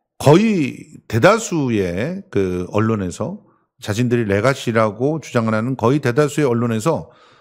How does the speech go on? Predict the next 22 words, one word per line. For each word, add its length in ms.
어, 480
이것을 460
받아 320
적었습니다. 580
어, 260
뭐 280
여러분들이 400
다들 240
아시다시피 1300
그 580
이재명 840
대표와 640
이재명 360
대표를 320
지지하고 520
있는 200
사람들을 460
공격하는 960
프레임으로 840
활용을 320
한 100
거죠. 480